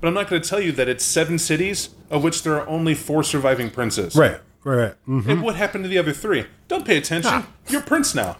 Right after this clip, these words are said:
Speaker 2: Who cares? It's your domain. I gave you the domain. I, we can just give domain, right? But also later on, if you fuck up, even though you've been Prince of that domain for a hundred years,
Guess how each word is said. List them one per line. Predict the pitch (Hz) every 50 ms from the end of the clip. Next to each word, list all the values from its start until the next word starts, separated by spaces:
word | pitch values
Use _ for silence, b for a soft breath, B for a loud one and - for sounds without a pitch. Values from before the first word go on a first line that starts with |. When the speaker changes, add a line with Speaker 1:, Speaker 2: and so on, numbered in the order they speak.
| - - -
Speaker 2:
Who | 196 175
cares? | - 220 202 135 98
It's | 101 101 120
your | 160 151
domain. | 156 156 147 151 135 110 95
I | 110
gave | 104 110 143 147 131
you | 135
the | 127 127
domain. | 117 123 117 120 120 - -
I, | 147
we | 147 151 165 156 156 202 190
can | 208 202
just | 196 185 147 131 123
give | 131 185 180 147 131
domain, | 156 147 139 139 139 120 87 76 - - - - -
right? | 117 123 127 143 139 - _ B B B B B B B B B B
But | 139 165
also | 165 170 196 - - - 160 156
later | 143 151 160 156 147 143 165
on, | 196 196 156 135 131 127 123 131 -
if | 143 156 - 135
you | 165 170
fuck | - - 170 147 131 -
up, | 175 170 147 123 - -
even | 160 180 190 214
though | 220 208 190
you've | 175 180 185 156
been | 160 180 160
Prince | - - 170 180 175 -
of | 151 143
that | 143 131 113
domain | 135 123 131 139 131
for | 117 - 135 131
a | 117
hundred | 120 127 117 107 110
years, | 123 127 127 113